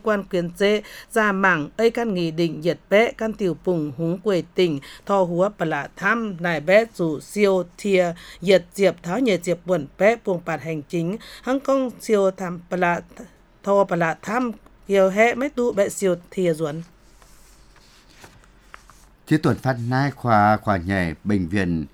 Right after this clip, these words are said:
Speaker 2: bệnh viện Bệnh nhiệt đới Trung ương, chỗ mình cứu bé hạt chip là anh tham làn miền cùng hoa bông thủ viêm gòn phám, gòn phám bị anh. Dâm trung tâm tiêu bệnh nhiệt đới chiêm nhỏ thì bệnh viện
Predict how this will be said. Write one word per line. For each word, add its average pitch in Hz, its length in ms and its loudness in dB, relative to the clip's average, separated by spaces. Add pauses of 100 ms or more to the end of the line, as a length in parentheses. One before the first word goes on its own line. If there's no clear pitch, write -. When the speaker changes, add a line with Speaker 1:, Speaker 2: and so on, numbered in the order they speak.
(360)
Speaker 2:
bệnh 95 360 -4 (140)
viện 92 300 -4 (120)
Bệnh 85 320 -2
nhiệt 92 180 -2
đới 92 180 -2
Trung 113 280 -4
ương, 123 260 2 (340)
chỗ 117 100 2
mình 92 240 0
cứu 95 140 -2
bé 127 100 -4
hạt 87 180 -8 (100)
chip 156 160 -4 (100)
là 90 140 -8
anh 92 180 -6
tham 147 220 -8
làn 90 280 -4
miền 92 240 -6
cùng 85 160 -8 (160)
hoa 92 260 -4
bông 90 180 -6
thủ 80 180 -8
viêm 82 300 -6
gòn 78 200 -8 (300)
phám, 110 280 0 (560)
gòn 92 200 -6
phám 123 260 -4
bị 82 80 -6
anh. 82 180 -6 (640)
Dâm 120 340 2
trung 120 260 -4
tâm 113 240 0 (360)
tiêu 127 220 2
bệnh 90 300 0 (460)
nhiệt 104 160 0
đới 101 360 0
chiêm 127 160 2
nhỏ 101 160 2 (100)
thì 104 80 -6 (500)
bệnh 104 220 0
viện 101 260 0